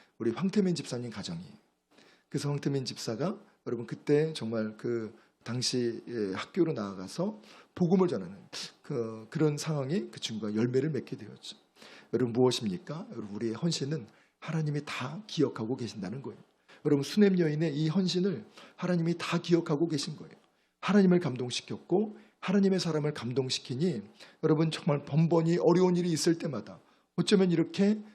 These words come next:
어, 정말 이 여인이 도대체 무엇이 간데 이 여인에게 이런, 어, 정말 총애와 이런 은혜를 베풀 수 있습니까? 아마도 단언컨대 그 정도로 아마 엘리사를 귀하게 섬기고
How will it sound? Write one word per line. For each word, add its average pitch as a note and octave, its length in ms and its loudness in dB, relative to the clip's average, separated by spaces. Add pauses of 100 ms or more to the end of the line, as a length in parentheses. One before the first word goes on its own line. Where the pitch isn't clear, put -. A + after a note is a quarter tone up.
(160)
어, A#2 340 0
정말 C#3 360 4
이 E3 220 6
여인이 C#3+ 380 6
도대체 F#3+ 400 6
무엇이 D3 380 2
간데 B2+ 420 -4 (300)
이 C#3+ 100 8
여인에게 C3 280 6
이런, E3+ 440 4
어, G#2+ 280 -4
정말 A#2+ 220 -6
총애와 D#3 480 -4
이런 D3+ 240 2
은혜를 C3 220 -2
베풀 - 360 -10
수 - 140 -10
있습니까? - 360 -12 (480)
아마도 C3 580 -2 (260)
단언컨대 C#3 720 -2 (360)
그 - 140 -2
정도로 F3 680 2 (280)
아마 A#2 300 -2
엘리사를 B2+ 480 0
귀하게 A2+ 340 -4
섬기고 D#3+ 680 -6